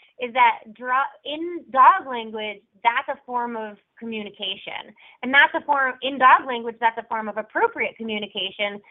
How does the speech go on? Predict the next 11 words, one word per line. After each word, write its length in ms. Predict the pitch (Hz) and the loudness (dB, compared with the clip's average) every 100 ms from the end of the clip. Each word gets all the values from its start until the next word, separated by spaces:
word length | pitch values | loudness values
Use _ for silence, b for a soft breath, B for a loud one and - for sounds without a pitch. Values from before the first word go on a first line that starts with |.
| b 233 | b -20
to 60 | 214 - | -18 2
tell 220 | 269 262 | 4 6
us 240 | 240 - - - | 4 4 -6 2
that 340 | 220 302 294 - _ _ _ - | 4 6 4 0 _ _ _ -6
something 400 | 277 - 254 233 | -6 -6 -6 -6
is 140 | 214 | -4
going 340 | 233 220 208 | -2 -2 -4
on 300 | 202 196 196 208 | -2 -2 -2 -4
that 120 | 202 185 | -6 0
they're 220 | 220 214 | 2 2
not 180 | 208 | 0